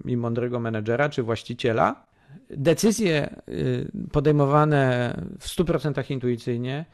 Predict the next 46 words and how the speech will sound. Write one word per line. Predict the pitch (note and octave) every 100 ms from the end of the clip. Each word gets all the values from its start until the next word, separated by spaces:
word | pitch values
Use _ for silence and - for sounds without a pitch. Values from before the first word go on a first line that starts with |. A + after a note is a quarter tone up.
| _ -
są | D3+ C#3+ C3+ D3
dla | C3+ C#3 C3+ C3 -
reszty | C#3+ C#3 - B2+
zespołu | B2+ - C3+
nieprzewidywalne. | C3+ B2+ C3 A2+ A#2 A2 G#2+ F#2+ -
To | A#2
znaczy, | A#2 - -
w | B2
zależności, | C3+ D3 D3 C3+
jaki | C3 C3
kto | A#2 C3 B2
ma | A#2+ G#2+
humor, | - F3+ E3
czy | - B2+
jaki | A#2+ A#2+
kto | -
ma | A#2+ A#2
dzisiaj | B2+ B2+ A#2+
pogląd | C#3+ B2+ B2+ A2
na | B2+
jakieś | A#2 A2+
sprawy, | - D#3 D#3
może | D3 B2+ C3
podjąć | B2+ B2 A#2+
taką | C3+ B2 B2+
czy | A#2+
inną | A2+ A2
decyzję. | G#2+ - G#2+ F#2 - - _ _ _ _ _ -
W |
jaki | D#3+ G3
sposób | D#3+ D#3+ D3 D3+ C3+
ludzie | C#3+ C3+
ma, | C3+ C3 C3 -
mają | C3 C3 B2+
się | -
z | -
tego | B2+ B2+
czegokolwiek | B2 A#2+ B2+ A2+ G#2+
nauczyć? | A#2+ G#2+ G2 - - - _
W | C3
jaki | C3+ E3
sposób | - D3 C3+
mają | C#3 C#3
budować | C#3 C3 B2+ -
swoje | B2+ A#2
doświadczenie? | B2 - A2 - G#2 -